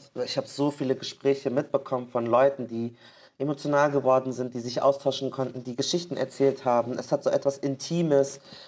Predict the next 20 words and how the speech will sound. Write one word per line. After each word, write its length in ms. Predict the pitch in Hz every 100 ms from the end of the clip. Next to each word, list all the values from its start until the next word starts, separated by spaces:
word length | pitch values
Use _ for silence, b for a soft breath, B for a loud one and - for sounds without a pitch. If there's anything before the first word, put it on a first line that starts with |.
| B
Man 140 | 120
hört 180 | 135 139
die 60 | 139
Stimme 360 | - 165 160
einer 220 | 127 131 117
anderen 260 | 131 120
Person, 580 | 123 127 123 127 123 120
wenn 120 | 123
jemand 280 | 131 135 131
in 80 | 120
seinem 200 | 131 123
Bett 240 | 143 143
liegt, 180 | 131 -
wenn 100 | 120
jemand 300 | 120 123 120
gerade 560 | - 117 120 120 113 - - - -
Abendessen 540 | 123 131 139 127 -
macht 220 | 123 120 120
oder 260 | 117 120
so. 300 | 113 120 123